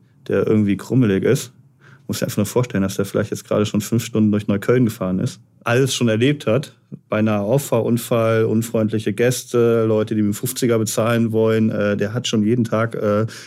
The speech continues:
ziemlich viel Mist erlebt. Da, äh, würde ich einfach nicht erwarten, dass er immer total freundlich ist. Äh,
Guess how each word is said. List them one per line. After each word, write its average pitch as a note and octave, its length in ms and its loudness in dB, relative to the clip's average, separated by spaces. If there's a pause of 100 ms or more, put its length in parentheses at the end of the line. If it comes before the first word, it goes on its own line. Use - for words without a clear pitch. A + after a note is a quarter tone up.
ziemlich A2+ 260 0
viel A2 100 2
Mist A2 220 2
erlebt. A#2 420 2
Da, G#2+ 120 0
äh, G#2+ 420 -4
würde G#2+ 140 -2
ich G#2+ 100 -4
einfach G#2+ 160 -6
nicht A2 120 -2
erwarten, A2 400 -4
dass G2+ 180 -8
er - 100 -10
immer G#2 140 -6
total - 300 -8
freundlich A2 380 -6
ist. A#2 220 -4
Äh, - 40 -14